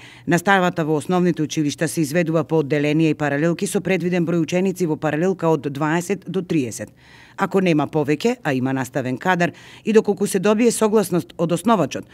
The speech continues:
во случајов Советот на општина Битола, училиштата може да формираат паралелки и со помалку од дваесет ученика.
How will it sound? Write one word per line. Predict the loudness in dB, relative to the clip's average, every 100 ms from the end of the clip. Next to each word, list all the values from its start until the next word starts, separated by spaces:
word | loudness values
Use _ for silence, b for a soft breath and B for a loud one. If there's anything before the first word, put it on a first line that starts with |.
| B B -2
во | 0
случајов | 0 0 0 0
Советот | 0 0 -2 -4
на | -6
општина | -4 -4 -4
Битола, | -4 0 2 0 B B B -4
училиштата | 2 4 2 2 0 2
може | 2 2
да | -2
формираат | -2 0 2 2 0
паралелки | 0 0 0 0 -2 -4
и | -2
со | -2
помалку | 0 0 0 -2
од | -4
дваесет | -2 -4 -4 -8
ученика. | -6 -4 -4 -4 -8